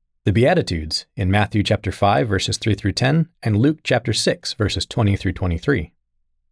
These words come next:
Statements from Jesus about the kind of Christians who should be considered blessed or happy. Godly love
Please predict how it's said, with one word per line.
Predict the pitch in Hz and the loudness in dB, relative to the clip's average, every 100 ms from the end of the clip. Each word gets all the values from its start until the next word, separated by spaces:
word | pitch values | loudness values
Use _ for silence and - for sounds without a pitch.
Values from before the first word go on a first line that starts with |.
| _ - | _ -2
Statements | 190 185 160 - | 2 2 2 2
from | 113 | 2
Jesus | 104 90 95 113 | 2 0 0 -2
about | 110 98 92 | 0 0 0
the | - | -4
kind | - 123 127 | 0 0 0
of | 123 | -2
Christians | 92 - 95 101 | -4 -2 -6 -4
who | - | -2
should | 110 113 | 0 2
be | 117 | 0
considered | 117 104 - 104 85 82 | 0 0 0 0 -2 0
blessed | 135 107 - - - | 0 0 -4 -10 -4
or | 98 | -2
happy. | - 120 - - _ _ _ _ _ _ _ _ _ _ - | -2 -6 -6 -18 _ _ _ _ _ _ _ _ _ _ 0
Godly | 120 139 147 | 2 4 4
love | 131 127 76 | 4 4 0